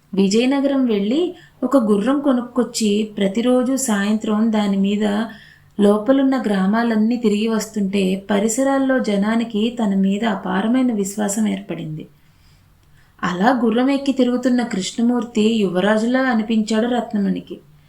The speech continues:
మొన్న తను ఊళ్ళో లేనప్పుడు రథమేణి చర్య అప్పుడే తన చెవుల్లో పడ్డంతో ఇతను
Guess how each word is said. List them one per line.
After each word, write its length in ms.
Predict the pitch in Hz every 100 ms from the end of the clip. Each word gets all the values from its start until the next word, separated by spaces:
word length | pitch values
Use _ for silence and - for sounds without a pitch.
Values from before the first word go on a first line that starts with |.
| - _ _ -
మొన్న 640 | 214 220 220 214 269 320 269 - _ _ -
తను 120 | 254 262
ఊళ్ళో 440 | 208 214 254 302
లేనప్పుడు 680 | 294 269 269 269 240 262 302
రథమేణి 540 | 233 208 233 254 269 240
చర్య 220 | 214 226
అప్పుడే 580 | 226 247 208 - 208 240
తన 200 | 240 214 202
చెవుల్లో 340 | 185 190 214 240 220
పడ్డంతో 720 | 185 170 208 208 285 302 - - - - -
ఇతను 500 | 254 277 262 277